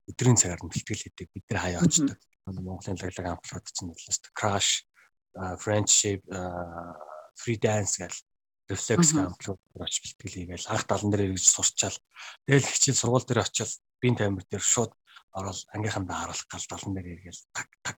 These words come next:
Speaker 1: гэл хийгээл. Тэгж гоё.
Speaker 2: Мгм.
Speaker 1: Ихтэй байлаа.
Speaker 2: Яг тухайн
Speaker 1: Харин
Speaker 2: үед, а, Мачог энэ урлагт хөл тавиад те, өөрөө сонирхож эхлэхэд Монголын,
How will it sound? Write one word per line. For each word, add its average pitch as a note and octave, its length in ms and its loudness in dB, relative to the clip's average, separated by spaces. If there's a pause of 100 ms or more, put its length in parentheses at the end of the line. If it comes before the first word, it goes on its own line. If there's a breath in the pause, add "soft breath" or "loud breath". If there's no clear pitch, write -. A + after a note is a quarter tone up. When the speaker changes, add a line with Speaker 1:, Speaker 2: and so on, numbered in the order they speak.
(120)
Speaker 1:
гэл - 160 -4
хийгээл. - 320 0 (920 loud breath)
Тэгж C3+ 180 4 (100)
гоё. G2+ 160 -2 (600)
Speaker 2:
Мгм. F3 160 8
Speaker 1:
Ихтэй D#3 400 6
байлаа. A#2+ 320 6 (640 loud breath)
Speaker 2:
Яг G#3+ 160 6
тухайн - 240 4
Speaker 1:
Харин D#4+ 220 12
Speaker 2:
үед, C4 240 10
а, E3 220 4
Мачог F3+ 480 4 (340)
энэ E3+ 340 8
урлагт D#3+ 420 2
хөл A#3+ 220 8
тавиад D3+ 480 4
те, B3+ 220 6
өөрөө D#3+ 260 4
сонирхож D#3+ 500 -2
эхлэхэд - 380 -2 (320 loud breath)
Монголын, F3+ 720 6